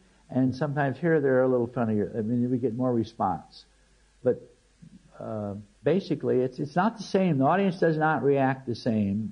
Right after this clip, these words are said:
Uh, it's just a little different. But, uh, it seems to work both, uh, places. I think, you know, the first place, America is, uh, made of, uh, Anglophiles. The language, and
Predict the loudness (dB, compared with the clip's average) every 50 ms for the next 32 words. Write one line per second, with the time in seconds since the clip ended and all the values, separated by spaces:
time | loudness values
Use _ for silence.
0 | -10 -10 -8 -6 -4 -4 -4 -6 -8 -10 -12 -14 -14 -14 -14 -14 _ _ -6 -6
1 | -6 -6 -6 -4 -2 -2 0 0 0 0 0 -2 -4 -4 -6 -8 -10 -10 -12 -14
2 | _ _ _ _ _ _ _ _ _ _ _ _ _ _ -4 -2 -2 -2 -4 -2
3 | 0 0 0 2 0 -2 -4 -6 -4 -4 -4 -4 -4 -2 0 0 -2 -2 -4 -10
4 | -6 -4 -4 -4 -4 -8 _ _ -8 -8 -8 -8 -12 -16 _ _ _ _ _ _
5 | _ _ _ _ _ _ _ _ _ _ _ -4 -4 -4 -4 -4 -6 -6 -4 -4
6 | -2 0 0 -2 -2 -2 -2 -2 0 0 2 0 0 -2 -6 -12 -18 -16 -2 0
7 | 0 0 0 0 0 0 0 0 -4 -12 -20 _ _ -20 -20 -20 -20 -20 -20 -20
8 | -20 -20 -18 -12 -6 -4 -2 0 2 2 0 0 -2 -2 -2 -2 -2 -2 -4 -6
9 | -4 -4 -2 -2 -4 -8 -10 -12 -20 -20 -20 -20 -18 -14 -10 -6 -2 0 0 2
10 | 2 0 0 0 -2 -4 -4 -8 -12 -12 -8 -4 -2 0 0 0 0 0 -2 -2
11 | -2 -6 -4 -4 -4 -6 -6 -8 -8 -10 -12 -14 -18 _ _ _ _ _ _ _
12 | _ _ _ _ _ _ _ _ _ _ -4 -2 0 2 2 2 2 2 0 0
13 | 0 0 0 0 -2 -4 -8 -8 -6 -6 -8 -8